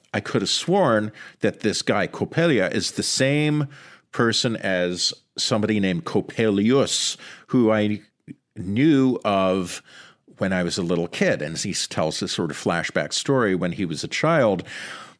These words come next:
his nurse would say, "Okay, time for bed, or the Sandman will get you." And the Sandman is this figure of German folklore.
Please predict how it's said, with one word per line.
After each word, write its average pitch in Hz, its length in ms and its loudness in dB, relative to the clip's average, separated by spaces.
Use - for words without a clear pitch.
his 90 200 -4
nurse 98 640 0
would 104 260 2
say, 104 840 2
"Okay, 175 300 2
time 135 340 0
for 139 140 -2
bed, 156 560 2
or 110 240 4
the 87 100 0
Sandman 113 640 2
will 78 80 -2
get - 240 -4
you." 71 240 -6
And 101 100 -2
the 90 60 -2
Sandman 123 580 0
is 98 160 -2
this - 140 -4
figure 90 580 -2
of 78 400 -4
German 92 300 2
folklore. 90 640 0